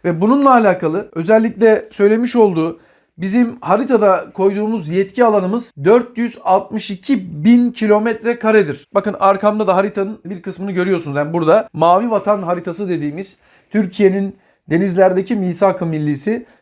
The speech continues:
Yunanistan'ın ve Güney Kıbrıs'ın sürekli Avrupa Birliği'ne ve Amerika Birleşik Devletleri'ne şikayet ettiği bu haritaya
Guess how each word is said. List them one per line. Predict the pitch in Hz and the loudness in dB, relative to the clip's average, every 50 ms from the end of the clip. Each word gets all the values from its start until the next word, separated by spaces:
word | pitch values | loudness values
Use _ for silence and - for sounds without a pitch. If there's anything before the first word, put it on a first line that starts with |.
| _ _ | _ _
Yunanistan'ın | 156 165 175 190 208 226 220 - - 202 190 190 180 | -6 -2 0 0 0 0 -2 -2 -4 -4 -4 -2 -2
ve | 180 | -2
Güney | 175 156 170 185 214 214 214 | -2 -2 0 0 0 0 -2
Kıbrıs'ın | 190 165 170 170 - 175 | -2 -4 -4 -4 -6 -6
sürekli | 156 - - 269 277 262 214 - - 165 | -8 -8 -6 -2 -2 -2 -2 -2 -2 -4
Avrupa | - - 170 170 190 202 220 - 202 190 165 | -2 0 0 2 2 0 0 0 -2 -2 -2
Birliği'ne | 180 170 180 190 196 202 185 | -2 -2 -2 -2 0 0 2
ve | 156 139 - - - - | 2 0 0 -2 -6 -4
Amerika | - 156 185 208 208 - 208 175 | -2 0 0 0 0 0 0 0
Birleşik | 180 185 185 190 190 208 - 180 | 0 0 -2 -2 -2 -4 -6 -4
Devletleri'ne | 180 175 170 170 170 165 165 160 | -2 -2 -2 -2 -2 -4 -4 -4
şikayet | 160 - 151 - 196 202 196 190 | -6 -4 -2 2 2 2 2 0
ettiği | 170 170 160 160 151 151 | -2 -4 -4 -4 -2 0
bu | 208 226 | 2 4
haritaya | 208 190 175 160 170 160 180 226 233 - | 4 4 2 0 0 0 0 0 -2 -4